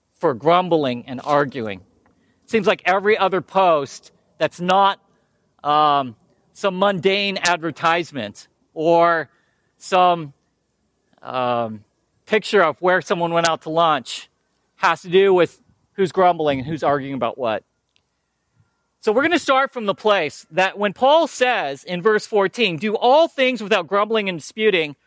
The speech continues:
we're all guilty, whether you're Christian or not. And we see this rampant in society. And we just kind of assume today that the world is so bad, the world is such, in such a sense of disrepair and discord,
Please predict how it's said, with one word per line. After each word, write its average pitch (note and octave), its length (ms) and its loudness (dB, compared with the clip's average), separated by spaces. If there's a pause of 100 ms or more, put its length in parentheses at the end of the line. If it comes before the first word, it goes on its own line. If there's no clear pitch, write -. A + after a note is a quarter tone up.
(120)
we're A3 120 2
all C#4 140 4
guilty, G3+ 480 -2 (840)
whether C4+ 180 0
you're B3+ 200 0
Christian G#3 260 -2
or E3 80 -4
not. C#3+ 280 0 (800)
And G3 140 -4
we C4+ 80 2
see D4 180 0
this B3 180 -2
rampant G#3+ 580 -2
in F3 120 -10
society. F3 640 -4 (460)
And F3 100 -12
we A#3 60 0
just C4+ 140 -4
kind D4+ 160 0
of A#3+ 80 -6
assume A3+ 760 0
today F3+ 540 -2 (500)
that F#3 360 -2 (1200)
the F#3+ 100 0
world B3 320 2
is G3+ 100 0
so A#3 400 0
bad, F3 500 -2
the E3+ 60 -6
world A#3 260 2
is G3 120 -2
such, - 500 -2
in F3 160 -14
such - 240 0
a F3+ 60 -4
sense G#3 360 -4
of E3 220 0 (440)
disrepair F#3+ 840 0
and C#3+ 220 -8
discord, D3+ 640 0